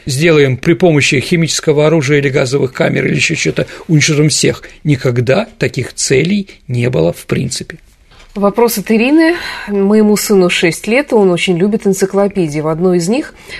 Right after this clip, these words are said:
Speaker 2: речь шла про лосей, и кратко рассказывалось о том, что их веками пытались одомашнивать, а еще эти животные принимали участие в войнах.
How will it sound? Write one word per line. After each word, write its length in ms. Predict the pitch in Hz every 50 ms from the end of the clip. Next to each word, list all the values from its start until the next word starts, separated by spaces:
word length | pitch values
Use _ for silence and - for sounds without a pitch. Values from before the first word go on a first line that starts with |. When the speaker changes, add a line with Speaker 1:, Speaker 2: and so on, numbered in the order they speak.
| - -
Speaker 2:
речь 360 | 170 160 185 220 262 - -
шла 280 | - - - 175 185 -
про 160 | - 196 185
лосей, 580 | 170 160 160 147 - - - 208 240 277 277 226
и 140 | 143 170
кратко 420 | 165 - 170 175 190 190 - - 180
рассказывалось 680 | 170 160 - - - 175 160 151 151 151 156 - -
о 80 | 160 156
том, 220 | - - 254 285
что 220 | - - - 190
их 140 | 185 170 156
веками 440 | 165 165 160 - 202 226 262 277 247
пытались 540 | 226 - 165 - - 165 185 220 214 - -
одомашнивать, 800 | 208 196 233 254 247 226 180 147 - - - 147 143 147 - -
а 40 | 147
еще 260 | 156 - - 277 302
эти 120 | 294 -
животные 460 | 208 160 165 165 214 247 - 247 214
принимали 400 | - 180 165 160 156 175 214 240
участие 420 | 226 185 - 180 170 180 - 233 240
в 60 | 226
войнах. 480 | 208 190 165 151 147 143 143 135 -